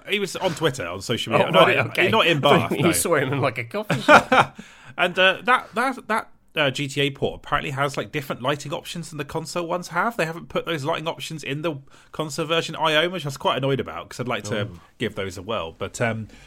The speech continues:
Speaker 1: 'cause apparently it's a more authentic kind of, like, P S two sort of lighting they've gone for with these, um, different filters. So I'd quite like a piece of that as, um, a big P S two head, obviously. So,
Speaker 2: Yeah.
Speaker 1: yeah, um, so, you know, if Jeremy Peel's playing it, is that a measure of success? I think so.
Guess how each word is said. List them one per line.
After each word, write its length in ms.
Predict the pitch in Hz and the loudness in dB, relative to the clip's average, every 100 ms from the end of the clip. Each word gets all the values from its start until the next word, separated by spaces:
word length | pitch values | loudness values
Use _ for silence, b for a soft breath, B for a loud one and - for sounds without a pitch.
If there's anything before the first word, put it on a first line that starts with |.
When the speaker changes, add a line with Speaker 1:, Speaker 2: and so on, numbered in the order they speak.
| B | B
Speaker 1:
'cause 100 | - 131 | 0 0
apparently 440 | 120 147 131 110 | 4 2 2 -2
it's 160 | 101 120 | -4 -8
a 60 | |
more 240 | 101 92 92 | -8 -10 -10
authentic 580 | - 101 90 92 - | -8 -8 -6 -10 -10
kind 160 | - 104 | -10 -8
of, 80 | 95 | -6
like, 200 | 98 - | -8 -8
P 140 | - | -8
S 140 | 98 - | -8 -8
two 340 | - 104 104 | -6 -4 -4
sort 180 | 101 73 | -6 -10
of 60 | 104 | -6
lighting 340 | 107 110 117 | -6 -4 -6
they've 140 | 117 117 | -6 -4
gone 160 | 120 | -6
for 240 | - 127 117 | -4 -6 -6
with 100 | - | -8
these, 300 | 101 101 117 | -10 -8 -6
um, 220 | 101 92 | -6 -8
different 300 | 107 - 87 | -12 -12 -10
filters. 440 | 120 117 127 127 | -8 -8 -10 -10
So 280 | - 101 98 B B B B | -6 -4 -4 B B B B
I'd 100 | 110 | -12
quite 160 | - 107 | -2 -2
like 180 | 92 - | -2 -8
a 40 | |
piece 240 | - 107 - | -10 -10 -10
of 60 | |
that 200 | 87 85 - | -10 -10 -10
as, 260 | 95 87 | -12 -10
um, 180 | 90 85 | -10 -10
a 60 | 85 | -12
big 220 | 92 - | -14 -14
P 120 | - | -12
S 160 | 82 - | -12 -10
two 180 | 104 85 | -12 -10
head, 180 | 85 - | -10 -12
obviously. 600 | 87 82 85 - 85 90 B B | -18 -18 -16 -16 -16 -18 B B
So, 240 | - 113 143 | -4 2 2
Speaker 2:
Yeah. 380 | 143 185 180 - | 2 2 2 2
Speaker 1:
yeah, 40 | 160 | -2
um, 160 | 160 | -4
so, 200 | 139 185 | -4 0
you 180 | 180 175 | 0 2
know, 80 | 170 | 0
if 220 | 170 139 | 0 -2
Jeremy 300 | - 175 170 | 0 0 0
Peel's 300 | 160 165 156 | -4 -4 -4
playing 260 | - 160 165 | -2 0 0
it, 160 | 160 | -2
is 180 | - 143 | -2 -2
that 160 | 160 139 | 0 0
a 20 | |
measure 300 | 165 151 165 | 0 -2 -4
of 80 | 143 | -8
success? 420 | - - 170 160 | -12 -2 -2 0
I 80 | 165 | -2
think 240 | 131 113 | -2 -8
so. 220 | - 143 | -4 -4